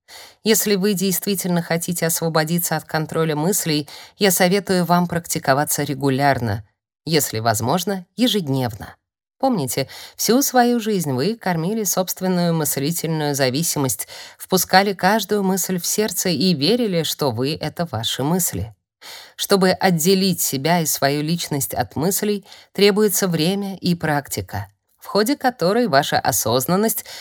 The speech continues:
разовьётся до такой степени, что вы сможете наблюдать за своими мыслями и при этом не идти у них на поводу. Мысли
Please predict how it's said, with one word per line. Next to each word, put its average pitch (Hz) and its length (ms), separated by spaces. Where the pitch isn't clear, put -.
разовьётся 196 720
до 175 180
такой 175 400
степени, 240 560
что 180 180
вы 170 80
сможете 185 540
наблюдать 156 460
за 165 100
своими 165 400
мыслями 208 540
и 160 80
при 127 160
этом 165 380
не 165 200
идти - 200
у 127 100
них 135 240
на 165 60
поводу. 202 460
Мысли 214 440